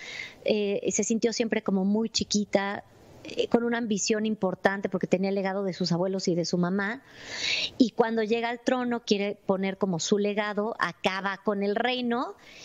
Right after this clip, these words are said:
y ella quedó tan traumada que de hecho tuvo dos embarazos, pero,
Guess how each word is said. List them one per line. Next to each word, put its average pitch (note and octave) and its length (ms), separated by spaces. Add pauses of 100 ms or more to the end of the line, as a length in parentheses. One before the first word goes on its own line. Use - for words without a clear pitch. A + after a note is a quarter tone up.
(240)
y A#3 500
ella B3+ 440 (180)
quedó G#3+ 220
tan B3 380
traumada B3 560
que A3+ 160
de G#3 80
hecho A3 140
tuvo G#3+ 220
dos A#3+ 360
embarazos, G#3+ 800
pero, D#3+ 560